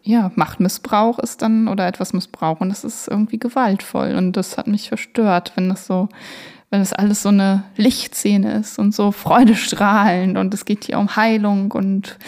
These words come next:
Frieden in einem selbst und ja, aber für was? Und also,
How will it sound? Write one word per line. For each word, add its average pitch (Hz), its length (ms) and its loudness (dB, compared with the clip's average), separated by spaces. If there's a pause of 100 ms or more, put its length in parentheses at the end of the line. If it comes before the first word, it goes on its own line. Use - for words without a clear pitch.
(260)
Frieden 240 480 4
in 208 140 0
einem 202 180 4
selbst 214 720 2
und 202 380 2
ja, 208 580 2
aber 202 220 0
für - 260 -2 (120)
was? - 420 -4
Und 190 160 4
also, 190 400 2